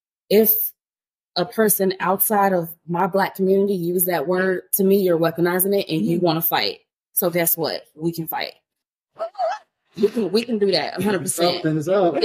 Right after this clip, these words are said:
Speaker 1: and that's it.
Speaker 3: <laughs> Yeah.
Speaker 1: Because don't play with me like that. And I think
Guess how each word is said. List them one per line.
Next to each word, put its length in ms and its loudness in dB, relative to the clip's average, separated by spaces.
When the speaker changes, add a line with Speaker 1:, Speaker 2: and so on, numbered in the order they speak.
Speaker 1:
and 220 0
that's 260 -2
it. 260 2
Speaker 3:
<laughs> 140 -2
Yeah. 200 -4
Speaker 1:
Because 300 -2
don't 240 -2
play 200 -2
with 180 2
me 120 0
like 280 -8
that. 220 -18
And 160 2
I 100 0
think 320 -2